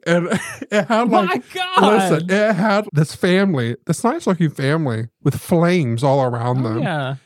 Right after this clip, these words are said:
Speaker 1: And it was like,
Speaker 2: Fear's the
Speaker 1: "Yes
Speaker 2: best way
Speaker 1: or
Speaker 2: to
Speaker 1: no?"
Speaker 2: indoctrinate.
Speaker 1: And I was like, "Uh," and I flipped it over, and it was like, "Come to our church." And it gave the address, and I was like,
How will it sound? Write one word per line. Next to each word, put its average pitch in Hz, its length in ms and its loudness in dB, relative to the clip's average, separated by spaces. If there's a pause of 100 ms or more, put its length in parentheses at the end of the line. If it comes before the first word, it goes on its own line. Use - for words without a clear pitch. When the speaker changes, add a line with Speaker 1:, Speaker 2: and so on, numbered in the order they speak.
(160)
Speaker 1:
And 160 120 6
it 185 100 0
was 180 160 -4
like, 151 360 -2 (180)
Speaker 2:
Fear's 143 220 -4
the 139 60 4
Speaker 1:
"Yes 143 220 2
Speaker 2:
best 175 320 -4
way 190 140 0
Speaker 1:
or 240 80 4
Speaker 2:
to 285 60 0
Speaker 1:
no?" 294 280 2
Speaker 2:
indoctrinate. 170 500 -2
Speaker 1:
And 175 80 4
I 185 100 2
was 180 200 -2
like, 156 280 0 (260)
"Uh," 135 1080 0 (360)
and 165 180 2
I 170 140 0
flipped 202 420 -4
it 165 100 2
over, 156 360 -2
and 139 80 -4
it 127 80 -8
was 156 180 -6
like, 143 300 0 (340)
"Come 285 220 2
to - 80 -6
our 170 200 2
church." 220 600 -2
And 160 160 0
it 175 80 -4
gave 175 240 0
the 170 140 -4
address, 160 600 0
and 180 80 2
I 180 80 2
was 170 200 -2
like, 147 320 -2